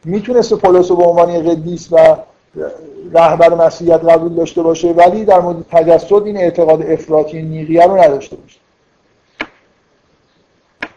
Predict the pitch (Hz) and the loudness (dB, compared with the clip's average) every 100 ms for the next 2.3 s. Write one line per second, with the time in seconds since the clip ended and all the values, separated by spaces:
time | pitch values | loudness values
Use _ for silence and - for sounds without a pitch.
0 | _ _ _ _ _ _ _ _ _ _ | _ _ _ _ _ _ _ _ _ _
1 | _ _ _ 180 202 196 180 180 190 208 | _ _ _ 2 2 2 0 4 6 6
2 | 208 185 | 6 2